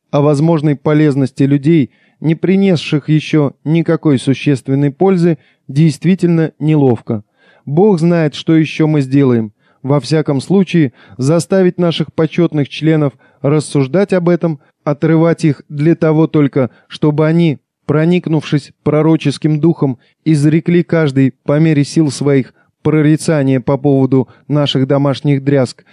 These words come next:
желать этого, по-моему, очень безрассудно. Таким образом, сам я разрушил мною самим созданные предположения и планы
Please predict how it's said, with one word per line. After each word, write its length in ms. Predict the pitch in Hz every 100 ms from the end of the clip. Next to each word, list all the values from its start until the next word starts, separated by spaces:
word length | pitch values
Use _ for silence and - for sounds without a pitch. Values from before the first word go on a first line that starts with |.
| -
желать 480 | 131 139 147 175 202
этого, 380 | 190 185 175 165 _ _
по-моему, 540 | 147 147 160 156 147 -
очень 420 | 170 202 - 185
безрассудно. 840 | 165 156 160 151 - 143 127 117 104 _ _
Таким 420 | 147 147 165 151 -
образом, 580 | 185 185 175 156 156 - _ _
сам 300 | - 185 196
я 300 | 185 185 170 -
разрушил 640 | 160 156 143 151 202 - 180
мною 380 | 165 165 175 156
самим 420 | 156 147 143 127
созданные 600 | - 170 156 156 151 143
предположения 920 | 139 135 - 135 131 151 190 180 156 - - _
и 80 | 185
планы 540 | 160 156 139 139 127